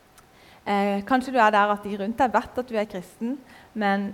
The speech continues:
du vet ikke helt hvordan du skal komme deg videre derfra, hvordan du på en måte skal få sagt noe mer, eller på en eller annen måte lede de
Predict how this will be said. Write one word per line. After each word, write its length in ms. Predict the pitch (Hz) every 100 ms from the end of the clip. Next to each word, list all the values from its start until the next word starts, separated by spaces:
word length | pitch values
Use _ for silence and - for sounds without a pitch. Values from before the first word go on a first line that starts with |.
| 226
du 140 | 214
vet 160 | 196 202
ikke 160 | 226 202
helt 320 | 190 196 202
hvordan 180 | - -
du 60 | 190
skal 100 | 190
komme 220 | 196 190
deg 160 | 185 196
videre 500 | 202 180 180 220 233
derfra, 460 | 277 - - 156 175 - -
hvordan 300 | 208 202 220
du 20 |
på 80 | 220
en 60 |
måte 160 | 202 214
skal 160 | 226 220
få 80 | 214
sagt 400 | 247 247 - 190
noe 80 |
mer, 560 | 190 208 285 262 117 196 - - - -
eller 240 | 214 220
på 80 | 220
en 160 | - 214
eller 160 | 214
annen 160 | 202 196
måte 320 | 180 175 208
lede 400 | 196 180 165 185
de 140 | 202